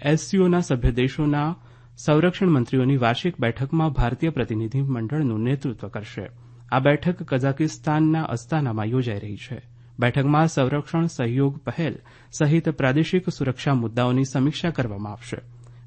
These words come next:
બે દિવસની મુલાકાત દરમિયાન સંરક્ષણ સચિવ મંત્રી સ્તરની બેઠકમાં ભારતનો પક્ષ રજૂ કરશે. શ્રી અરમાને દ્વિપક્ષીય સંરક્ષણ સહયોગના મુદ્દાઓ પર ચર્ચા કરવા માટે એસ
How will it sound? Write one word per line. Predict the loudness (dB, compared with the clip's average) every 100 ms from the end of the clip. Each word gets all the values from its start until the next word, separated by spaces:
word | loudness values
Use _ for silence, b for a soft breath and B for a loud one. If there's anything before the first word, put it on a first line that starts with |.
| -2
બે | 0
દિવસની | 2 2 4
મુલાકાત | 4 4 2 2 2
દરમિયાન | 2 2 4 2
સંરક્ષણ | 2 0 -2 -2 0 0
સચિવ | 0 -4 0 -2 0
મંત્રી | -2 -2 -2 -2
સ્તરની | -2 -2 -2 -2
બેઠકમાં | -4 -4 -4 -2 -4 -8 -20 -8 0
ભારતનો | 2 4 2 0
પક્ષ | 0 -2 -2
રજૂ | -2 -2 -4
કરશે. | -8 -10 -8 -10 -12 b b b b 2
શ્રી | 6
અરમાને | 6 6 6 4
દ્વિપક્ષીય | 4 2 2 -2 -2 -2
સંરક્ષણ | 0 -2 -2 -2 0 0
સહયોગના | 0 -2 0 2 2 0
મુદ્દાઓ | -2 -2 -2 0
પર | 0 -2 -2 B B 2
ચર્ચા | 2 4 0
કરવા | 2 2
માટે | 2 2 0 -4 -4
એસ | -4